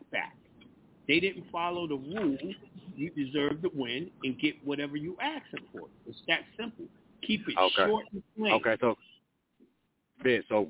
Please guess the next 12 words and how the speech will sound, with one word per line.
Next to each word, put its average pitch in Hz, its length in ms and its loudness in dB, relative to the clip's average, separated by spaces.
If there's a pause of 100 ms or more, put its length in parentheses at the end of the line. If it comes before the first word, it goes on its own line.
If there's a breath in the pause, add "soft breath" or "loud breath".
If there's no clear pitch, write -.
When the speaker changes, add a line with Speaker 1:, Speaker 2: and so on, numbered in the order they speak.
(140)
Speaker 2:
first 147 240 4
affidavit 131 580 4
is 117 300 6
confirm 123 380 2
or 127 40 4
deny. 120 440 2
Second 120 240 2
affidavit 110 420 0
is 92 80 -4
restate 107 360 0
my 101 120 0
claim 101 460 0